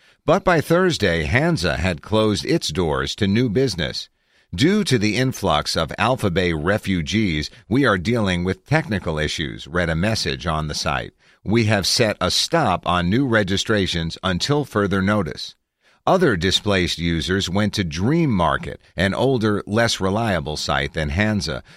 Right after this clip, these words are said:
but one with a larger drug catalog. Dream Market seemed to be down for much of Thursday, though, likely struggling with the same influx of customers as Hansa.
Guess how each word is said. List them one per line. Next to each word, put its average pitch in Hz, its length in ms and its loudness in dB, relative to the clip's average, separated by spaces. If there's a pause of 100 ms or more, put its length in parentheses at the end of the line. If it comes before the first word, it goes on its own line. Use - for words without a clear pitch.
(100)
but 117 180 2
one 98 280 2
with 90 120 0
a 87 60 0
larger 95 540 0
drug 107 340 -2
catalog. 71 640 -4 (360)
Dream 170 360 2
Market 98 440 2
seemed 123 420 2
to 120 60 0
be 110 160 2
down 101 540 0
for 90 140 -2
much 98 260 0
of 85 120 -4
Thursday, 90 580 0
though, 62 360 -6
likely 90 380 0
struggling 95 560 0
with 87 140 -6
the 90 80 -4
same 143 440 0
influx 82 600 -4
of 76 100 -8
customers 85 580 -4
as 90 220 -4
Hansa. 135 480 -4